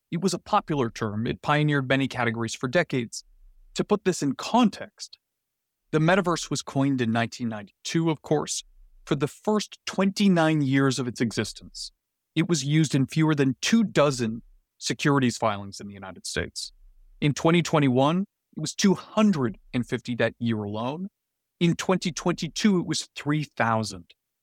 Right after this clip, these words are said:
That's the degree, the whiplash that we encountered with that term.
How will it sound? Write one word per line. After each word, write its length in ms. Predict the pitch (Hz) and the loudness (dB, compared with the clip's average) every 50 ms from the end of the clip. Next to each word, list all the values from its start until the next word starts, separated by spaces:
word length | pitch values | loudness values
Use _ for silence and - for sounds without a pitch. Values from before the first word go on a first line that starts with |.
| _ _ _ _ _ _ _ _ - - | _ _ _ _ _ _ _ _ -18 -4
That's 400 | 135 160 196 240 233 - - - | 0 2 2 2 0 -4 -6 0
the 100 | - 202 | 0 2
degree, 460 | 151 156 139 - 131 117 113 107 117 120 | 2 2 0 0 2 0 0 0 0 0
the 100 | - 147 | 0 0
whiplash 720 | 131 123 139 180 185 - - - 113 98 95 95 - - - | 2 2 0 -2 -2 -2 -4 -2 -2 -2 -2 -6 -10 -8 -8
that 100 | - - | -6 -2
we 120 | 127 127 | 0 2
encountered 520 | 117 117 - - 120 120 113 - 127 110 - | 2 2 0 -2 -4 -4 -2 -4 -6 -6 -6
with 140 | 123 117 - | -8 -10 -6
that 180 | - 104 98 - - | -6 -8 -8 -8 -12
term. 240 | - - - 107 | -10 -8 -8 -8